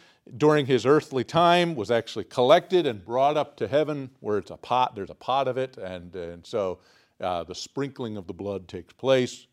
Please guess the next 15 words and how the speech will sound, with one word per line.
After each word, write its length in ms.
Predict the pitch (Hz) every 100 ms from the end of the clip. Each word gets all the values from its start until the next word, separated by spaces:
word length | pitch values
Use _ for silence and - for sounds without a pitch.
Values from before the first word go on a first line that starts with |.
| _
'cause 160 | - 101
all 220 | 107 107
of 100 | 101
it 100 | -
was 140 | 95
collected. 460 | - 113 110 - 92
There's 180 | 90 -
something 400 | 151 135 120 107 - - -
in 340 | 208 190 165
those 280 | 131 156 143
corpuscles, 840 | - 156 139 - 95 - 87 - 113
you 80 | 104
know, 180 | 92
the, 160 | 87 87
the, 120 | -